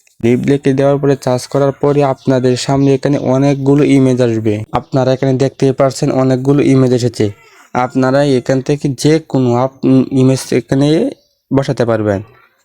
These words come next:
আপনার মনের মতো করে এখানে যে কোনো ইমেজ বসাতে পারবেন। আমি আপনাদেরকে এই ইমেজটি দিয়ে কাজ করে দেখিয়েছিলাম, এই ইমেজটি দিয়ে কাজ করে দেখেছিলাম।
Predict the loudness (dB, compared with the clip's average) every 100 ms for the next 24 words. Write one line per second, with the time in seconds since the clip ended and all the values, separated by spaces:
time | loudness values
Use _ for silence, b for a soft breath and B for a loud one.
0 | _ -12 -4 0 2 2 2 2 2 0
1 | 0 0 0 0 -2 0 0 2 2 4
2 | 2 2 0 -2 -2 -2 -2 -2 -4 -6
3 | b b -4 0 2 2 0 -2 _ _
4 | -20 -14 -8 -4 0 0 0 0 0 0
5 | 2 2 0 -2 -6 -2 0 0 -4 -4
6 | -2 0 0 -2 -2 -2 -4 -2 0 0
7 | 0 -2 -4 -2 -2 -2 -6 -2 -2 0
8 | 0 0 -4